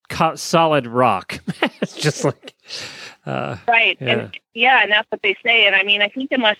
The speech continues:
Speaker 2: people have actually experienced it, they, they don't really know. So it's hard to explain, but it's like everything that I know that we did and everything that little horse accomplished, I,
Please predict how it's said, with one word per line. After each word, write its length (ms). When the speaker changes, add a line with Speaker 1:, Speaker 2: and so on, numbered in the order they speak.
Speaker 2:
people 260
have 100
actually 340
experienced 560
it, 100
they, 240
they 140
don't 140
really 200
know. 240
So 60
it's 180
hard 260
to 60
explain, 720
but 120
it's 180
like 220
everything 440
that 120
I 140
know 300
that 200
we 220
did 380
and 280
everything 540
that 240
little 200
horse 280
accomplished, 680
I, 300